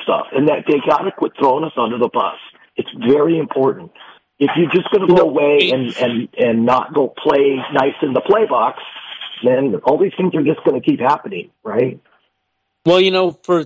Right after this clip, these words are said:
Speaker 2: the first round, there was no science involved. It was just closures, and this is, they were blaming everything on us, which was completely false. Have the, has the science come back in on the decisions that are gonna be made this next round?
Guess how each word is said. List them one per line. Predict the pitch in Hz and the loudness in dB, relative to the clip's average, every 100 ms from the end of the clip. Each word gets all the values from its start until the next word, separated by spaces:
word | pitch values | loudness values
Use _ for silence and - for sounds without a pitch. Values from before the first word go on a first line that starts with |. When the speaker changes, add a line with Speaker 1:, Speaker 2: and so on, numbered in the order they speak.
| - | -2
Speaker 2:
the | 156 | -4
first | - 254 247 - | 0 0 0 0
round, | 196 202 175 147 143 127 | 0 2 2 -2 -2 0
there | 147 | 0
was | 143 | -2
no | 160 180 | -2 -2
science | - 175 160 160 - | -2 -4 -4 -4 -6
involved. | 143 123 135 139 123 123 | -8 -2 0 2 0 -4
It | 127 | -6
was | 120 | -6
just | - - | -8 -10
closures, | - 151 151 143 147 127 | 0 2 2 2 -4 -4
and | 123 113 | -8 -2
this | 135 - | -2 -2
is, | 131 117 - | -8 -12 -4
they | 131 | -2
were | 123 | -2
blaming | 110 135 131 127 127 | -2 -2 0 -4 -2
everything | 120 123 123 113 | -2 0 -2 -2
on | 113 113 | -2 -4
us, | - - _ - - - | -6 -10 _ -20 -20 -16
which | 135 127 131 | -2 0 0
was | 123 107 - - | -2 -4 -10 -6
completely | 123 - 196 117 104 | -6 0 0 0 -10
false. | - 101 104 - - - | -10 -12 -10 -12 -14 -10
Have | - 160 135 | 0 0 0
the, | 147 | -10
has | - 165 143 | -2 -2 -2
the | 143 | -8
science | - 208 208 240 220 - | -6 -4 -4 -4 -8 -6
come | 180 170 | -4 -2
back | 151 151 143 - | 0 0 -2 -6
in | 220 214 156 135 139 143 _ _ _ _ _ - | -2 0 0 -2 -6 -10 _ _ _ _ _ -2
on | 185 214 208 | 2 2 2
the | 190 | 0
decisions | 175 - 160 143 151 139 | -2 -6 -8 -6 -8 -4
that | 143 127 | -4 -4
are | |
gonna | 117 135 | -6 -6
be | 127 | -6
made | 120 120 117 | -2 -2 -2
this | 123 117 | -6 -6
next | 104 - | -10 -2
round? | 175 170 85 | 0 0 -4